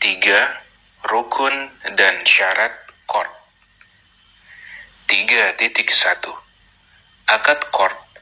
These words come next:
sah dengan adanya ijab dan qabul dengan lafadz qard dan salaf, atau dengan setiap sigat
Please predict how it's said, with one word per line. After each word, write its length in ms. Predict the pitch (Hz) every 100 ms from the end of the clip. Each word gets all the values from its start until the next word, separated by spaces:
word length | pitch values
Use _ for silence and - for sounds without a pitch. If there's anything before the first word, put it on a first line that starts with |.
| _
sah 480 | - - 113 113 104
dengan 320 | 104 98 98
adanya 480 | 98 90 98 101 107
ijab 560 | - - - 233 - -
dan 240 | 90 87
qabul 480 | 90 90 90 98 120 - - - - - _
dengan 320 | 196 - -
lafadz 480 | 101 - 107 - -
qard 240 | - 98 - - - _ - -
dan 160 | - 98 -
salaf, 560 | 131 107 90 - - - - _ - - _ _
atau 400 | 113 - 143 143
dengan 240 | 98 98
setiap 480 | 95 - - 131 135
sigat 480 | - 104 92 98